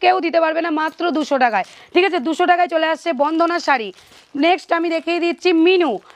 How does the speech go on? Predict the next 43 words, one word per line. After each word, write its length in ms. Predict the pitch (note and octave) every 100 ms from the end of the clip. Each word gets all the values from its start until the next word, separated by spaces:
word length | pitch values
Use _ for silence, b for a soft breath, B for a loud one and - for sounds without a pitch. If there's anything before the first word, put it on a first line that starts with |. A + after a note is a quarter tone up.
| b
মিনু, 280 | C4+ F4+ F4+
আহ, 380 | F4+ A#4 C#4+ C#4
শাড়ি 260 | C#4 D4+ E4+
চলে 200 | E4 D#4+ D#4
আসছে 200 | D#4 E4+
একদম 420 | E4 D4 C4 E4+
কিন্তু 220 | D#4+ D4+
এগুলো 200 | E4 E4 D#4+
ব্র্যান্ডেড, 400 | D4 D#4 D4+ -
কোনো 260 | D4+ D#4+
রকম 300 | D#4+ D4+ E4
কিন্তু 220 | D4+ D4+ E4
লট 380 | C4 C#4 D#4+ - b b -
কিছু 240 | E4+ F4+
আমাদের 340 | D#4 C#4+ D#4+ E4+
এখানে 260 | D4 D#4+ D#4+
কিন্তু 220 | D#4+ D4+ F4+
পাবেন 360 | E4 C#4 C#4 D4
না। 120 | C4+
মা 200 | B3 C4 D#4 D#4
অন্নপূর্ণা 520 | C#4 D#4+ D#4 D#4+ E4+ - B B
টেক্সটাইলে 460 | D4 D#4 - F4 F4+
কিন্তু 240 | E4+ D#4 F4
কোনো 300 | D#4 D#4+ F#4
রকম 420 | E4+ D4+ F4 F#4 D#4+ - G#3
ডুপ্লিকেট 500 | D#4+ E4+ F4 F4+ - B B
কিংবা 240 | D#4+ E4+ F4+
লট 380 | D4 E4 D4+ -
কিন্তু 240 | D#4 D#4+ F4+
পাবেন 320 | D#4+ D4+ D4+
না। 200 | B3+ F#3+ -
মিনু, 220 | F4 D#4+ B3
মিনু 280 | C#4 E4+
শাড়ি 220 | F#4+ F4 E4+
চলে 200 | E4 D#4
আসছে 180 | D4+
আমাদের 260 | D#4+ D4 D4+
কাছে 160 | D4+ D4+
মাত্র 380 | C#4+ C#4 D#4
দুশো 280 | C4+ D4 D4
পঁয়তাল্লিশ 420 | C4+ B3 B3 B3 -
টাকা 200 | A3 G#3
থেকে। 180 | A3+